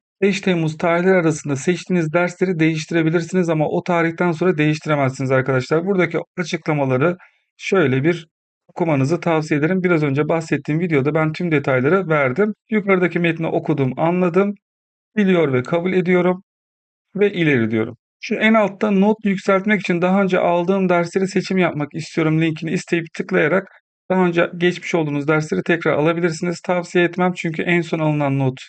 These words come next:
geçerli. Geçtiğiniz dersi yükselteceğim derken kalırsanız almış olduğunuz not boşa gider ve son almış olduğunuz not geçerli. Şimdi ben daha önce değişik yaz okulu alma senaryolarını bahsetmiştim önce verdiğim videolardan. Onları artık detaylı geçmiyorum.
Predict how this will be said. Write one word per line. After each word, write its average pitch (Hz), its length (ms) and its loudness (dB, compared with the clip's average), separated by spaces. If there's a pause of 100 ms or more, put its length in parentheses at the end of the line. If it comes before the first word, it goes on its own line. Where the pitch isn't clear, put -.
(120)
geçerli. 170 540 2 (540)
Geçtiğiniz 185 500 2
dersi 160 300 0
yükselteceğim 165 580 0
derken 135 380 0
kalırsanız 175 760 0 (720)
almış 175 380 -2
olduğunuz 135 360 0
not 139 260 -2
boşa 156 200 0
gider 165 400 0
ve 160 100 0
son 160 300 -4
almış 151 400 -2
olduğunuz 127 400 0
not 185 240 -2
geçerli. 123 440 -2 (460)
Şimdi 240 300 2
ben 208 220 2 (440)
daha 208 200 4
önce 196 220 2
değişik 190 380 2
yaz 180 140 2
okulu 180 260 0
alma 175 300 0
senaryolarını 170 720 2
bahsetmiştim 151 600 -4
önce 143 280 0
verdiğim 135 360 0
videolardan. 165 480 2
Onları 165 340 2
artık 151 260 -2
detaylı 160 380 0
geçmiyorum. 165 640 0